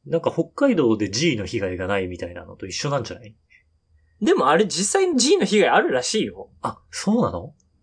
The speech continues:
Speaker 2: うん。噂に聞くだけだけど。だって、その建物の中あったかいもん。
Speaker 1: <laughs> ね、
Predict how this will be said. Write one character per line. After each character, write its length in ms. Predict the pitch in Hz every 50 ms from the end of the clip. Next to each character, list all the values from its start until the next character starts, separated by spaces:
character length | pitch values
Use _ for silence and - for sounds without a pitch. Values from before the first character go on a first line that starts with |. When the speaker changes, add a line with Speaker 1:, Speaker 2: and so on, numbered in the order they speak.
| _ _ _ _ _ _ _ -
Speaker 2:
う 500 | 135 135 135 127 120 110 107 101 104 104 _
ん。 800 | _ _ _ _ _ _ _ _ _ _ _ _ _ _ - 156
噂 200 | 165 165 170 156
に 80 | 147
聞 100 | - -
く 80 | - 156
だ 100 | 147 143
け 80 | 147
だ 80 | 131 120
け 80 | 113 110
ど。 80 | 104
だ 120 | 120 202 247
っ 20 |
て、 260 | - 165 135 127 - -
そ 140 | - 160 151
の 60 | 139
建 220 | - 180 180 254
物 140 | 262 302 311
の 60 | 277
中 220 | 185 147 - - 113
あ 20 |
っ 40 | 110
た 80 | - 123
か 140 | - 143
い 60 | 127 110
も 60 | 101
ん。 100 | 92 - _ _ _ _ _ _ _ _ _ _ - - -
Speaker 1:
<laughs> 1300 | - - - - 135 120 - 127 127 - - _ _ - - - - - _ _ _ - 110 98 - _ _ -
ね、 160 | 120 120